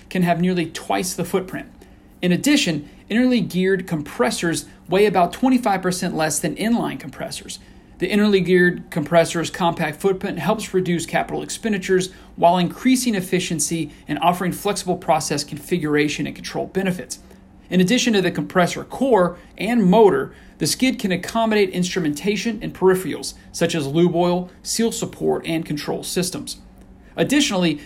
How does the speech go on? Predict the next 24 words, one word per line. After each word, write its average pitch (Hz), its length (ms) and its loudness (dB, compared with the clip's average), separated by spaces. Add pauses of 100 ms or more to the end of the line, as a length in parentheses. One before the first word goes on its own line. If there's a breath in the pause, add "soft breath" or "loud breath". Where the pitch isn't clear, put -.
(140 loud breath)
the 175 80 0
gearbox 214 580 0
casing 180 340 0
allows 156 280 0
for 156 140 -8
easy 175 360 -4
access 156 480 -2
and 147 80 -2
effective 147 460 -8
health 247 340 -2
monitoring 135 440 -4
of - 120 -6
gears, - 420 -6 (320 loud breath)
bearings, 165 440 2
vibration, 151 760 0
and 180 260 0
temperature - 340 -6
probes. 180 480 0 (500 loud breath)
This - 200 2
compares 196 480 2
favorably 214 640 0
with 147 180 -4
the 147 80 -4
lengthier 175 640 -4